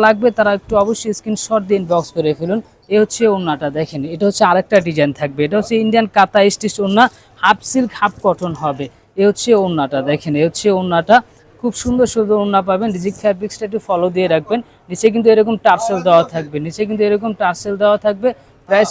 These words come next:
কিন্তু খুবই রিজনেবল থাকবে, খুবই রিজনেবল থাকবে। এই যে, এই যে দেখেন ওড়না আছে, এটা, এটার প্রাইস থাকবে মাত্র, এটার প্রাইস থাক-, এটার প্রাইস থাকবে মাত্র পনেরোশো পঞ্চাশ টাকা আপুরা। এগুলি অনেক পেজ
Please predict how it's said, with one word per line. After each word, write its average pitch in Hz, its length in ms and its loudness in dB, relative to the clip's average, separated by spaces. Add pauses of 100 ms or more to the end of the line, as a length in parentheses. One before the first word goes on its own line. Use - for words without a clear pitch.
কিন্তু 233 160 -4 (120)
খুবই 247 220 -2 (100)
রিজনেবল 208 440 0
থাকবে, 208 260 -6 (120)
খুবই 233 220 -4 (100)
রিজনেবল 180 400 -4 (120)
থাকবে। 147 260 -10 (400)
এই 208 100 4
যে, 180 120 -2
এই 156 80 -2
যে 147 140 -4
দেখেন 160 220 -4 (160)
ওড়না 185 220 0 (100)
আছে, 214 200 -2 (2250)
এটা, 226 260 2 (340)
এটার 220 360 2
প্রাইস 233 220 4 (120)
থাকবে 240 300 4 (540)
মাত্র, 220 340 -2 (260)
এটার 226 220 0
প্রাইস 233 200 4 (100)
থাক-, 226 300 -2
এটার 220 220 2
প্রাইস 233 280 4
থাকবে 233 200 0 (120)
মাত্র 226 280 0 (160)
পনেরোশো 254 500 0
পঞ্চাশ 220 340 -2 (100)
টাকা 165 240 2
আপুরা। 147 260 -4 (320)
এগুলি 220 240 2
অনেক 247 320 2
পেজ 247 160 0